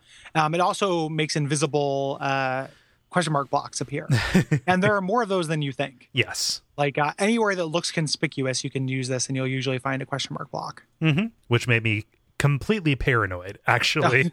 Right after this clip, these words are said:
Speaker 1: <laughs>
Speaker 2: and I started going back through old <laughs> areas, just
Speaker 1: I
Speaker 2: looking, because that, like, if they're going to hide good stuff, that's how they're going to do it.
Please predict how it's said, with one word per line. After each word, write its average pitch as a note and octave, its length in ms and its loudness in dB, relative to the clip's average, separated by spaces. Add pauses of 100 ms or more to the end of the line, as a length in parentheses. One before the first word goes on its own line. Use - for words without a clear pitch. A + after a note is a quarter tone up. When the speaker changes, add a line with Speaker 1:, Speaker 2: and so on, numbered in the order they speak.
Speaker 1:
<laughs> - 60 -10
Speaker 2:
and D3+ 180 2
I D#3 60 6
started D3+ 240 4
going C#3+ 180 4
back B2+ 160 2
through D3+ 220 0
old C3 140 2
<laughs> B2 180 2
areas, - 760 0 (640)
just - 180 2
Speaker 1:
I - 40 8
Speaker 2:
looking, F3+ 220 4
because C3 340 2
that, D3 220 2
like, C#3+ 160 2
if C#3+ 100 4
they're D3+ 120 2
going D3 220 2
to C#3 60 4
hide C3+ 240 2
good C3 140 2
stuff, C#3+ 300 0
that's A#2+ 200 0
how A#2 100 2
they're A2+ 100 2
going G#2+ 220 0
to F#2+ 60 0
do G2+ 200 0
it. - 280 -12